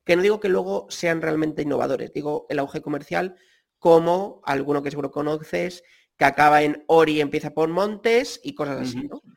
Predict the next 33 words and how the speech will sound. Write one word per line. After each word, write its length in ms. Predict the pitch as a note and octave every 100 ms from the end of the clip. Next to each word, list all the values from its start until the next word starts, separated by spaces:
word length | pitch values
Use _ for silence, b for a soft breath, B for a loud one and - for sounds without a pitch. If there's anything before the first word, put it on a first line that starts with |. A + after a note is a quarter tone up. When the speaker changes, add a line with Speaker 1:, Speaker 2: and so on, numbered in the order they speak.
| b -
Speaker 2:
Déjame 300 | - D3+ C#3+
Speaker 1:
Em, 40 |
Speaker 2:
pensar. 320 | B2+ C3+ C3+ - _ b b -
Speaker 1:
que 100 | E3+
no 100 | E3+
digo, 180 | G3 A3 D4
que 100 | -
no 80 | E3+
digo 180 | F3+ F#3
que 80 | F3
sean 180 | F3+ E3
correctos, 560 | D3+ G#3 G#3 E3+ -
Speaker 2:
<laughs> 40 | -
Speaker 1:
pero 160 | D#3
sí 140 | D#3 F#3+
que 140 | G3+
tienen 300 | G3+ F#3+ D#3
buena 260 | E3 F#3+ F#3
fama 480 | - G#3 F#3 - _ _ _ -
porque 240 | E3+ D#3+
lo 100 | D#3+
que 80 | D#3
Speaker 2:
Sí. 20 |
Speaker 1:
venden 300 | D#3+ F#3 G3
es 140 | G3+ -
precisamente 560 | E3+ F3 F#3 F#3 F#3
esa 320 | F#3+ G3 F#3 _
dispersión 1000 | D3+ E3 D#3 - - D#3 D3+ - G3+ D#3+
de 80 | D3
un 140 | C#3+
modelo 320 | C#3+ C#3+ C#3 C#3
tradicional, 560 | B2+ - - C#3 C#3+ -
¿no? 180 | -